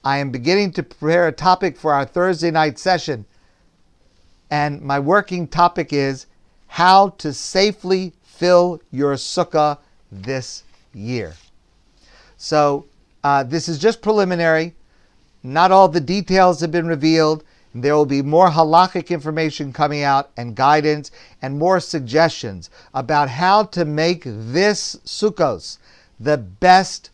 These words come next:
sukkah experience in your life. I am confident that if we put in the effort and we have the right attitude,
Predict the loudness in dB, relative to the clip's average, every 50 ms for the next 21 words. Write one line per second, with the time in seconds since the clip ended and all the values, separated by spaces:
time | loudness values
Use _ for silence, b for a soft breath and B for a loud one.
0 | _ _ _ _ -18 -14 -6 -4 -4 -4 0 0 2 2 2 2 -2 -6 _ _
1 | _ _ _ _ _ _ _ _ _ _ -16 -14 -12 -14 -4 -2 0 2 2 2
2 | 2 2 0 -2 -4 -8 -16 -20 _ _ _ _ _ _ _ _ -4 -2 -2 -2
3 | -4 -4 -4 -2 -2 -2 -4 -2 -2 -2 -2 -4 -8 -14 _ -20 -20 -20 _ _
4 | _ _ _ _ -2 0 0 0 0 -2 -4 -6 -10 -10 0 2 4 4 4 2
5 | -4 -8 -8 -8 -12 -14 _ _ _ _ _ _ _ _ _ _ _ _ -10 -10
6 | -10 -10 -10 -6 -6 -6 -6 -4 -4 -2 -2 0 0 0 2 2 2 2 0 -2
7 | -8 -12 -14 _ _ _ _ _ _ _ -18 -16 -14 -12 -12 -8 -6 -8 -6 -6
8 | -6 -4 -2 0 0 2 4 4 4 4 4 0 -2 -4 -10 -12 -12 -14